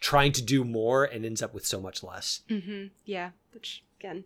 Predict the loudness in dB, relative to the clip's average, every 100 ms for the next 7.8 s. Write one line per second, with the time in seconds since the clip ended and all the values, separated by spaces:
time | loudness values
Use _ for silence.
0 | -14 -12 -6 -4 -2 -2 0 0 -2 -8
1 | -8 -8 -6 -8 -8 -10 -16 -6 -2 -2
2 | -2 -6 -8 -8 -10 -12 -12 -10 -8 -8
3 | -10 -14 _ _ _ _ _ _ _ _
4 | _ _ _ -10 -6 -6 -8 -10 -12 -12
5 | -14 -16 _ -14 -14 -14 -16 -16 -12 -10
6 | -10 -12 -14 -20 -20 -20 -6 8 12 12
7 | 10 4 2 2 4 6 4